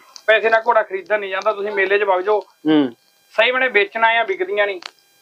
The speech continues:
Speaker 2: ਹੂੰ।
Speaker 1: ਠੀਕ ਹੈ, ਲੈਣ ਜਾਂਦੇ ਆ, ਕੋਈ ਦਿੰਦਾ ਨਹੀਂ।
Speaker 2: ਸਹੀ ਹੈ।
Speaker 1: ਸਹੀ ਪੁੱਛੋ ਤਾਂ, ਜਿਹਨੂੰ ਇਹਦੇ ਨਾਲ ਪਿਆਰ ਆ,
Speaker 2: ਹੂੰ।
Speaker 1: ਉਹ ਨਹੀਂ ਇਹਨੂੰ ਛੱਡ ਸਕਦਾ। ਪੈਸੇ ਪੂਸੇ ਨਾਲ ਕੋਈ, ਐਵੇਂ ਕਹਿ ਦਈਏ, ਕਰਮਾਂ ਨਾਲ ਹੀ ਮਿਲਦਾ ਜਾਂਦਾ।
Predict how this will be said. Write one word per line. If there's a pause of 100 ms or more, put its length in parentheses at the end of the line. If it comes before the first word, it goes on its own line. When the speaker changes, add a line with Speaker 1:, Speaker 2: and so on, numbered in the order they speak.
Speaker 2:
ਹੂੰ। (320)
Speaker 1:
ਠੀਕ
ਹੈ,
ਲੈਣ
ਜਾਂਦੇ
ਆ,
ਕੋਈ
ਦਿੰਦਾ
ਨਹੀਂ। (680)
Speaker 2:
ਸਹੀ
ਹੈ। (100)
Speaker 1:
ਸਹੀ
ਪੁੱਛੋ
ਤਾਂ, (520)
ਜਿਹਨੂੰ
ਇਹਦੇ
ਨਾਲ
ਪਿਆਰ
ਆ,
Speaker 2:
ਹੂੰ।
Speaker 1:
ਉਹ
ਨਹੀਂ
ਇਹਨੂੰ
ਛੱਡ
ਸਕਦਾ। (280)
ਪੈਸੇ
ਪੂਸੇ
ਨਾਲ
ਕੋਈ,
ਐਵੇਂ
ਕਹਿ
ਦਈਏ, (420)
ਕਰਮਾਂ
ਨਾਲ
ਹੀ
ਮਿਲਦਾ
ਜਾਂਦਾ।